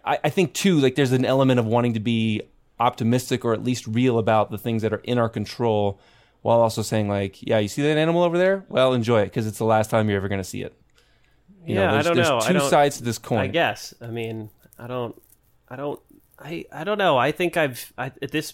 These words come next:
Speaker 2: I'm at a point where I think I've shed the desire to, like, paint a pretty picture, you know? Like,
Speaker 1: Mm-hmm.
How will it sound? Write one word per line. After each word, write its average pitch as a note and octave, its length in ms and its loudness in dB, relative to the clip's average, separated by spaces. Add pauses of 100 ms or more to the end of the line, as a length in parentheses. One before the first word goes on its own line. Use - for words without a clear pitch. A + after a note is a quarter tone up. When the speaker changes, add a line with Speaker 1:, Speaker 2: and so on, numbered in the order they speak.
Speaker 2:
I'm D#3 220 0
at E3 60 2
a D#3+ 40 -4
point D3 300 -2
where C3 120 -2
I A#2 40 -4
think B2+ 200 -6
I've A2+ 160 -6
shed A#2 580 -6 (420)
the A#2+ 80 -6
desire G#2+ 720 -6 (540)
to, G#2 640 -10 (840)
like, G#2 220 -12
paint B2 240 -8
a G#2+ 60 -10
pretty G#2 260 -10
picture, - 460 -16 (560)
you A#2 140 -10
know? G#2+ 260 -6 (640)
Like, A#2+ 140 -6
Speaker 1:
Mm-hmm. G#2+ 240 -2